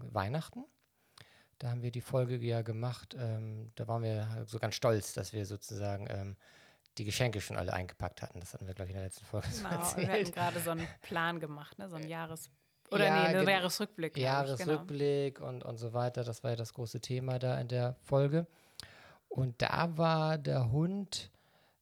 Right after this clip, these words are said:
Speaker 1: so, ähm, in Gedanken. Und, ähm, dann hat sich's verfestigt, dann nach Silvester, als ich dann wieder Kontakt mit der Züchterin hatte.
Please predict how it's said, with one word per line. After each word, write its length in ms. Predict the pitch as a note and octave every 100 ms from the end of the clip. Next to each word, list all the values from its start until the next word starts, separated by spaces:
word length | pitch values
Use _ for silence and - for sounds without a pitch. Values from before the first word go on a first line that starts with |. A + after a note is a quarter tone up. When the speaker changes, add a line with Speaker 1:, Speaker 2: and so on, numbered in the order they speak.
| _ -
Speaker 1:
so, 1000 | B2+ A#2 C3 C#3+ C#3+ C#3 C#3 C#3+ - -
ähm, 680 | C3+ C3 C3 C3 B2+ C3+ - _ _ _ _ -
in 200 | C3+ B2+
Gedanken. 580 | A#2+ A#2+ B2+ - G#3+ D4 - - - - _ _ _ - - _ _ - - C3+ -
Und, 540 | C#3 C#3+ D3 C#3+ -
ähm, 880 | C#3+ C3 C3+ C#3 C#3+ C#3+ C#3 C3+ C#3+ - _ _ _ - - _ _ _ _
dann 260 | C3+ C3+ C3
hat 140 | D3
sich's 200 | D3+ C3
verfestigt, 880 | - A#2+ - C#3 C3 - C#3 B2 -
dann 500 | B2 A#2+ A#2+ A#2+ A#2
nach 460 | A2+ A2+ A#2 A2+ -
Silvester, 800 | A#2 G#2 A#2 B2 - - B2+ B2
als 240 | B2 -
ich 100 | A2+
dann 220 | A2 G#2
wieder 300 | A#2+ B2+ B2
Kontakt 480 | - A#2 - C3 -
mit 120 | A#2+
der 120 | A#2+
Züchterin 480 | - A#2 - A2+ G#2+
hatte. 360 | A2+ - A#2